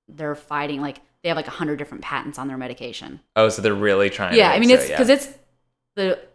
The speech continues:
Speaker 1: old company is the number one drug in the world of all time. So, in,
Speaker 2: Yeah.
Speaker 1: like, sales, so obviously they don't wanna lose a single bit of that.
Speaker 2: It's a big market share.
Speaker 1: Right. So
Speaker 2: Yeah.
Speaker 1: they're like, "We will not let this generic come out," and the, not, so, like, they have been, they have, like, yeah, just fight anybody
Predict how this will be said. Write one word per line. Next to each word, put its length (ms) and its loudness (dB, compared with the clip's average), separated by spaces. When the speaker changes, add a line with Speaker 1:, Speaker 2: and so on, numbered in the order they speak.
Speaker 1:
old 220 4
company 320 0
is 160 -2
the 80 -2
number 280 0
one 200 -2
drug 200 -6
in 60 -4
the 80 -6
world 400 -10
of 80 -12
all 160 -4
time. 360 -14
So, 480 -4
in, 60 -2
Speaker 2:
Yeah. 140 4
Speaker 1:
like, 120 -4
sales, 420 -6
so 80 -6
obviously 300 -2
they 80 -4
don't 140 -2
wanna 160 -4
lose 560 -6
a 20 -16
single 300 -6
bit 160 -10
of 80 -14
that. 300 -12
Speaker 2:
It's 120 -8
a 60 0
big 340 -2
market 340 0
share. 280 2
Speaker 1:
Right. 360 4
So 60 2
Speaker 2:
Yeah. 100 6
Speaker 1:
they're 80 6
like, 340 4
"We 280 -4
will 140 -2
not 260 -4
let 200 -6
this 120 -10
generic 460 -6
come 220 -6
out," 500 -6
and 220 -8
the, 120 -10
not, 380 -2
so, 120 -8
like, 320 -8
they 160 0
have 120 -4
been, 280 -6
they 60 -14
have, 80 -10
like, 240 -14
yeah, 180 -6
just 200 -16
fight 300 -6
anybody 440 -6